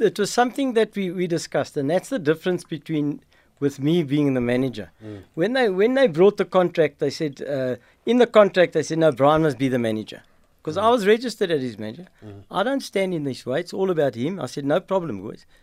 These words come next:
Speaker 1: We take the fights." But when they start, first of all, we looked at the contract. We wanted it changed. "I don't change my contract. This is the message we got.
Speaker 2: Mm.
Speaker 1: Take it or leave it." I said, "You know what?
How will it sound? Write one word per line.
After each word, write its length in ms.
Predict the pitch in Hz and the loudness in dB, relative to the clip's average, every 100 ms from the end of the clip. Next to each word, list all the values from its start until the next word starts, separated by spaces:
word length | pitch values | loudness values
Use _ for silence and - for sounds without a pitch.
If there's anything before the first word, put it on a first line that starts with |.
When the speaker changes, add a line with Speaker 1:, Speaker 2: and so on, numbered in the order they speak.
| _ - | _ -10
Speaker 1:
We 80 | |
take 280 | 165 202 208 | 4 4 4
the 80 | 190 | -2
fights." 440 | - 220 - - _ _ _ _ - | -2 -2 -4 -20 _ _ _ _ -4
But 160 | 143 | -2
when 220 | 147 202 | 0 2
they 140 | 254 262 | 2 0
start, 580 | - - 208 208 - - - - _ - | -2 2 4 2 -2 -20 -20 -20 _ -6
first 280 | - 240 233 | 2 2 2
of 100 | 220 | 2
all, 140 | 226 214 | 4 6
we 100 | 190 | 2
looked 220 | 214 226 | 0 -2
at 100 | 208 | -4
the 60 | |
contract. 540 | - 202 202 202 196 - | 0 0 0 0 -2 -2
We 80 | 151 | 0
wanted 320 | 180 196 185 | 0 0 -2
it 120 | 175 | -4
changed. 380 | - 190 196 - _ _ _ _ - | 0 0 -2 -8 _ _ _ _ 2
"I 100 | 196 | 4
don't 200 | 214 - | 4 4
change 260 | 175 160 | 2 2
my 100 | 143 | 0
contract. 500 | 131 143 127 - - | -2 -2 -4 -6 -8
This 140 | 143 135 | -6 -4
is 100 | 139 | -2
the 80 | 139 | 0
message 360 | 127 123 107 | 0 -4 -12
we 60 | 107 | -12
got. 160 | - _ | -16 _
Speaker 2:
Mm. 180 | - 107 | -14 0
Speaker 1:
Take 180 | 190 180 | 2 4
it 80 | 180 | 4
or 100 | 160 | 4
leave 220 | 151 117 | 4 -2
it." 120 | 95 _ _ _ - | -4 _ _ _ -8
I 60 | |
said, 200 | - 170 | -4 -2
"You 80 | 165 | 0
know 140 | 180 | 0
what? 260 | 175 104 | -2 -6